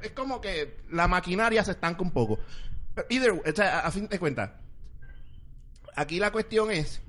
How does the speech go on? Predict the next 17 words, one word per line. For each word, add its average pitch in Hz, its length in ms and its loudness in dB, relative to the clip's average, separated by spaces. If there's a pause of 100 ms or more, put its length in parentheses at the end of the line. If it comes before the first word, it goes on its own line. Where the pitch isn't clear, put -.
en 131 120 -2
lo 127 100 2
que 123 120 0
tú 127 80 -2
estabas 151 260 2
diciendo 175 400 0
de 135 120 2
que 120 180 -2
la, 107 220 -2 (280)
hay 147 120 2
que 180 120 -2
salir 180 300 0
a 185 40 2
la 180 80 2
calle. 160 240 0
Sí, 165 600 -4
de, 131 100 -2